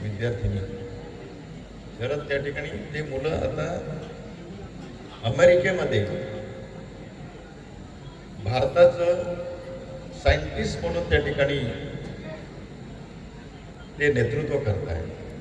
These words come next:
काय म्हणून? सायंटिस्ट म्हणून. आदिवासी मुलं जे आश्रमशाळेमध्ये शिकले, दोन्ही मुलं ते अमेरिकेला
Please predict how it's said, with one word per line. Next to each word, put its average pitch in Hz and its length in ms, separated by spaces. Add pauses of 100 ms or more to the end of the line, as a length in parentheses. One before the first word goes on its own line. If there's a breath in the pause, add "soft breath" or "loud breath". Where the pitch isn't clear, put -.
(240)
काय 139 140
म्हणून? 156 480 (1200)
सायंटिस्ट 135 500
म्हणून. 101 220 (380)
आदिवासी 180 400
मुलं 110 240 (1000)
जे 151 100
आश्रमशाळेमध्ये 156 760
शिकले, - 400 (2000)
दोन्ही 156 220
मुलं 180 320
ते 185 60 (380)
अमेरिकेला 131 580